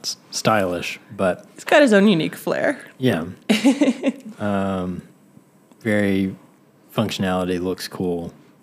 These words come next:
Speaker 1: guy thing, and then everyone needs a, a little bit of, you know, "This will, will look nice. It'll look like we actually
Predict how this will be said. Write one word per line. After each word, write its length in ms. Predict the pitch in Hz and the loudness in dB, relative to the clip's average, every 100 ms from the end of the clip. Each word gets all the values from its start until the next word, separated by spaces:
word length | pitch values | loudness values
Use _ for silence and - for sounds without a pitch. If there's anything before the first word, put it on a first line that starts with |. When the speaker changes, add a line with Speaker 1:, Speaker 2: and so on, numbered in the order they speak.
| _ - | _ -6
Speaker 1:
guy 260 | 92 85 | -2 -2
thing, 480 | - 87 85 82 82 - - | -4 -8 -8 -10 -16 -20 -20
and 180 | 92 | -16
then 300 | 85 82 82 73 - - - - - - _ | -12 -10 -12 -16 -20 -20 -20 -20 -20 -20 _
everyone 380 | 101 90 85 87 | -4 -2 -2 -4
needs 300 | 87 85 - | -6 -8 -8
a, 240 | 90 85 - - - | -6 -6 -12 -20 -14
a 40 | |
little 180 | 92 87 | -10 -10
bit 140 | 90 | -8
of, 320 | 85 82 - - _ _ _ | -10 -10 -14 -20 _ _ _
you 100 | 90 | -20
know, 160 | 80 73 - _ | -16 -16 -18 _
"This 200 | 117 110 | -4 -2
will, 180 | 104 95 | 0 -2
will 360 | 110 104 104 101 | -4 -4 -2 0
look 160 | 101 | -2
nice. 480 | 95 92 82 - - - | -4 -6 -8 -10 -10 -6
It'll 200 | 90 92 | -4 -2
look 200 | 95 - | -2 -2
like 220 | 92 - | -4 -4
we 120 | 98 | -4
actually 460 | 90 - 98 90 | -4 -4 -4 -4